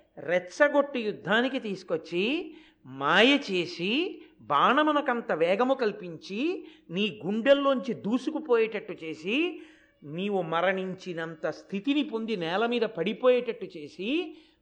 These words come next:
మళ్ళీ నిన్ను బతికించుకోవడానికి మణిచేత నిన్ను బతికించి నీకు స్వస్థత కలిగాక, "అమ్మయ్యా, నీ పాపం పోయింది, ఇప్పుడు నిన్ను వసువులు శపించరు అని నిన్ను దక్కించుకున్నానయ్యా" అంది ఆవిడ.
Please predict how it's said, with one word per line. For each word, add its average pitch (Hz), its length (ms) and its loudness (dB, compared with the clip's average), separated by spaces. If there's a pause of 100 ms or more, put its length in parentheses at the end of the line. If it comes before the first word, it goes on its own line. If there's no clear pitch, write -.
మళ్ళీ 160 560 0
నిన్ను 359 240 2
బతికించుకోవడానికి 285 960 -2
మణిచేత 240 540 -2
నిన్ను 233 260 -2
బతికించి 185 1120 0 (280)
నీకు 220 220 -4
స్వస్థత 208 540 -4
కలిగాక, 190 840 2 (400)
"అమ్మయ్యా, 147 840 -4
నీ 247 180 0
పాపం 180 460 -2
పోయింది, 208 840 -4 (200)
ఇప్పుడు 240 360 0
నిన్ను 214 300 0
వసువులు 233 500 4
శపించరు 220 840 2
అని 370 360 2 (160)
నిన్ను 240 220 6
దక్కించుకున్నానయ్యా" 214 1040 2
అంది 143 460 -2
ఆవిడ. - 120 -16